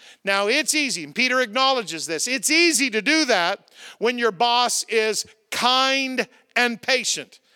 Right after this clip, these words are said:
Peter says it good and gentle, but he means kind and patient in our modern vernacular. If you've got a, a, got a, a kind boss who's patient with you,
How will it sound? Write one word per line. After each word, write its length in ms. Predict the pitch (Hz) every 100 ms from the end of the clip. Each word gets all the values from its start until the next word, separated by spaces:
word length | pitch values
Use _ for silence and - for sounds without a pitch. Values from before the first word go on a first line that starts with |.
| _
Peter 240 | - 240 214
says 300 | 226 202 170
it 220 | - 131
good 260 | 240 226
and 160 | 196 175
gentle, 400 | 202 214 - 131 - -
but 140 | 208
he 180 | 196 196
means 400 | 226 226 214 - - -
kind 460 | - 262 254 247 214
and 140 | 196
patient 460 | - 220 - 151 139
in 100 | 180
our 220 | 180 170 - -
modern 480 | - 175 214 208 196
vernacular. 540 | 165 190 208 196 175 170
If 100 | 208
you've 140 | 320
got 280 | 269 196 165
a, 120 | 160 -
a, 100 | 165
got 220 | 151 208
a, 160 | 170 - - -
a 100 | 165
kind 580 | - 233 247 254 240 170
boss 400 | 202 208 214 - - -
who's 240 | 185 -
patient 560 | - 247 262 - 233 185
with 260 | 226 -
you, 300 | 208 196 170